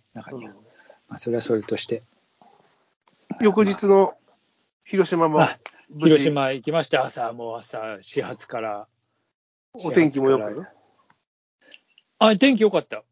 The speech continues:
Speaker 2: うん。
Speaker 1: おかげさまでっつか。でもね、
Speaker 2: うん。
Speaker 1: えー、まあ、桜目当て、桜に合わせて行ったんだけど。
Speaker 2: 撮影が桜がこう、
Speaker 1: 撮影。
Speaker 2: せ-、セットということだね。
Speaker 1: うんうんうん。
Speaker 2: 絵的-、絵面的にね。うん。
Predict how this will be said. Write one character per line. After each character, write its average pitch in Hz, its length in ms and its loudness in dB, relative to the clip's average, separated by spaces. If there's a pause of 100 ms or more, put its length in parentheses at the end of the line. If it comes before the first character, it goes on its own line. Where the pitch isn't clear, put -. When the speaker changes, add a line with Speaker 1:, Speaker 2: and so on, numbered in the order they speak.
(120)
Speaker 2:
う 156 60 -8
ん。 - 20 -6
Speaker 1:
お - 20 -6
か 175 100 -4
げ 165 100 -6
さ 151 140 -10
ま 147 120 -10
で 147 100 -4
っ - 40 -6
つ - 120 -18
か。 127 120 -14
で 190 160 4
も 170 120 -4
ね、 131 320 -8 (140)
Speaker 2:
う 151 120 -4
ん。 113 140 -6 (680)
Speaker 1:
え 107 1900 -12
ー、 170 40 2
ま 185 120 8
あ、 - 20 -16
桜 254 520 6
目 220 440 6
当 180 60 6
て、 - 100 -6
桜 - 560 0
に 180 80 -4
合 180 40 -2
わ 175 60 -4
せ 170 140 -12
て 120 80 -12
行 110 80 -12
っ - 40 -20
た 127 100 -10
ん 113 40 -14
だ 107 80 -16
け 104 80 -18
ど。 104 220 -10
Speaker 2:
撮 160 300 2
影 156 300 8
が 156 120 0
桜 151 340 -2
が 147 40 0
こ 147 160 2
う、 - 20 -8
Speaker 1:
撮 - 80 -2
影。 147 240 0
Speaker 2:
せ-、 - 220 -10
セ 180 140 -6
ッ 151 100 -20
ト 127 100 -12
と 123 140 -16
い 104 60 -14
う - 20 -20
こ 104 100 -16
と 92 60 -18
だ 101 140 -8
ね。 196 60 2
Speaker 1:
う - 40 2
ん - 20 0
う 131 40 0
ん 107 340 -10
う - 40 -14
ん。 143 60 0
Speaker 2:
絵 131 40 2
的-、 131 220 -2
絵 135 140 0
面 131 220 0
的 120 140 -4
に 123 180 -6
ね。 214 240 -2
う 123 160 -8
ん。 101 160 -14